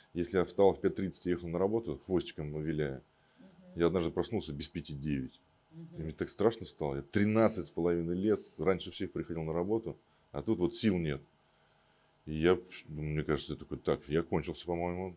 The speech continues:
Speaker 1: Я пошёл к собственнику разговаривать. Я говорю: «Мне кажется, я всё. Надо,
Speaker 2: Мгм.
Speaker 1: давайте что-нибудь придумаем вместе с вами, другой бизнес какой-нибудь откроем» и так далее. Потому что я очень хорошо к нему отношусь и до сих пор, да, и люблю его, там, и благодарен за то, что я с ним много лет проработал.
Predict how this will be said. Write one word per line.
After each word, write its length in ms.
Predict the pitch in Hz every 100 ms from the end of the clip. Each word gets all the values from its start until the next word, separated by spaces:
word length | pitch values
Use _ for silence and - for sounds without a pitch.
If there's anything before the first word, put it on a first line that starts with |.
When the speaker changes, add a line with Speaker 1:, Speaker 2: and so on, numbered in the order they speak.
| -
Speaker 1:
Я 120 | 73 85
пошёл 180 | - 147
к 40 |
собственнику 640 | - 90 - 78 - - - _
разговаривать. 600 | 76 76 90 90 69 65 - _ _ _ _ -
Я 120 | 78
говорю: 240 | 76 73
«Мне 120 | 76
кажется, 400 | 82 104 101 -
я 140 | 80 85
всё. 280 | - 67 65 - _ _ _ _
Надо, 400 | 80 87 82 80
Speaker 2:
Мгм. 120 | - - - -
Speaker 1:
давайте 400 | 76 95 107 -
что-нибудь 240 | 95 85
придумаем 420 | 90 90 82 78 76
вместе 240 | 80 -
с 100 | -
вами, 240 | 104 92
другой 320 | 71 80 82 76
бизнес 320 | 95 85 78
какой-нибудь 400 | 76 82 76 78
откроем» 320 | - 80 73
и 20 |
так 180 | 78 76
далее. 220 | 92 80 - - - - _
Потому 160 | - 120
что 160 | - 123
я 60 |
очень 160 | 120 -
хорошо 220 | 120 123
к 80 | -
нему 120 | 113
отношусь 460 | 110 127 165 156 -
и 40 |
до 120 | 82
сих 140 | 92 -
пор, 260 | 104 76 71
да, 180 | 87
и 40 | 76
люблю 280 | 71 82 107
его, 280 | 85 76 76
там, 220 | 69 71
и 60 |
благодарен 540 | 71 82 80 80 92 78
за 100 | 73
то, 80 | 76
что 180 | -
я 40 | 76
с 80 | -
ним 120 | 76
много 200 | 78 76
лет 160 | 80 71
проработал. 540 | 80 87 107 - 78